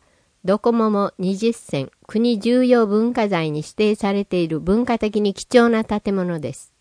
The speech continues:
事前の申し込みは不要ですので、ぜひご参加ください。八月十日日曜日、午前九時から午後四時。時間内は自由に見学ください。校長室、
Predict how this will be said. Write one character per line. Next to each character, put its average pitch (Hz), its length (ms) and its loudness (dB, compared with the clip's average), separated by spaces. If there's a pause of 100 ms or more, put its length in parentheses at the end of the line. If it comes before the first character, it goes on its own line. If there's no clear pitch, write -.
(160)
事 202 180 -4
前 240 160 4
の 220 160 0
申 214 260 -2
し - 60 -20
込 220 120 -6
み 214 160 -2
は 214 60 -4
不 226 120 -8
要 226 220 0
で 220 140 -4
す - 120 -10
の 160 160 -4
で、 - 220 -8 (100)
ぜ 247 200 4
ひ 233 100 -2
ご 175 140 0
参 175 260 -2
加 165 140 -8
く 170 100 -14
だ 147 160 -8
さ 131 160 -8
い。 - 100 -12 (840)
八 294 320 -2
月 247 240 0
十 208 220 0
日 190 140 -2
日 190 360 -4
曜 180 220 -2
日、 147 180 -10 (240)
午 247 180 4
前 208 260 2
九 240 160 0
時 202 120 -2
か 170 140 -2
ら 156 120 -4
午 185 260 -2
後 160 80 -2
四 151 220 -4
時。 131 200 -8 (680)
時 190 160 -6
間 208 240 0
内 185 200 -2
は 156 160 -4
自 175 180 -4
由 220 160 0
に 214 160 -2
見 196 240 -6
学 185 200 -6
く - 120 -12
だ 160 180 -6
さ 143 200 -8
い。 - 80 -10 (460)
校 220 260 -2
長 220 280 4
室、 - 360 -8